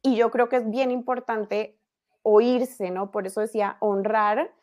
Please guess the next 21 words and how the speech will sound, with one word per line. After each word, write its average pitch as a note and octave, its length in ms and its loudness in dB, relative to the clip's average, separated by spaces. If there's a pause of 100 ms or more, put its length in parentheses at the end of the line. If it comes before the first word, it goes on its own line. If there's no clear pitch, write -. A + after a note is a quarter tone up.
(200)
lo A#3 160 2
que G#3 100 0
para G3 340 -2
quien, F#3+ 420 -4 (180)
por A3 120 0
lo G#3 100 2
que G3+ 60 -4
para F#3+ 260 2
cada F#3+ 200 2
uno G3 280 -2
es, G3+ 440 -8 (1500)
es A3+ 300 8
posi-, A#3+ 420 -4
es A3+ 220 6
positivo B3 540 2
o G3 60 4
es G3+ 100 -4
productivo A#3 540 -2
en F#3 80 -6
ese F#3 200 -10
sentido. G3+ 440 -12